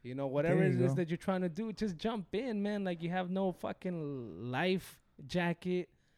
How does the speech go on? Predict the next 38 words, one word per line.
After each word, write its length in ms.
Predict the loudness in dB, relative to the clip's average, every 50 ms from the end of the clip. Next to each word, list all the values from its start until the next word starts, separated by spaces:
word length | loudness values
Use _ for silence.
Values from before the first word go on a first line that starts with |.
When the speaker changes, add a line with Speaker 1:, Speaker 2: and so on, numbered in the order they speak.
| _ _ _ _ _ _ _ _ _ _ _ _ -8
Speaker 1:
Just 200 | -6 -4 -4 -4 -4
swim, 340 | -4 -2 -2 -2 -2 -2 -2
man. 320 | -2 -2 0 0 0 -2
Even 380 | -2 -2 -2 0 0 2 2 2
if 160 | 0 0 0
you, 60 | 0
like, 180 | 0 0 0 -2
you 60 | -4
feel 160 | -4 -2 -2
like 120 | -2 0 0
you're 120 | -2 -2
drowning 420 | -2 -2 -2 0 0 0 -2 -2 -2
a 40 | -4
little 300 | -4 -4 -2 -4 -4 -4
bit, 300 | -6 -8 -8 -8 -8 -6
just 200 | -6 -4 -4 -6 -8 -10 -6
do 260 | -4 -2 -2 0 0
it, 160 | 0 -2 -4 -4
dog. 360 | -6 -6 -4 -4 -6 -8 -8
You 160 | -8 -8 -6 -6
know 140 | -4 -4
what 80 | -2 -4
I 60 | -4
mean? 200 | -4 -4 -2 0
Because 320 | 0 -2 -2 -2 -2 0 0
life 220 | 0 0 0 0
is 80 | -2 0
short, 240 | 2 2 2 4
and 100 | 2 2
you 80 | 2 2
don't 100 | 2 2
wanna 200 | 2 2 0 0
catch 220 | 0 -2 -2 -2 -2
yourself 320 | -2 0 0 0 0 0
back 180 | 0 -2 -2 0
to 80 | 0 2
that 160 | 2 2 0
fear. 280 | -2 -6 -6 -6 -8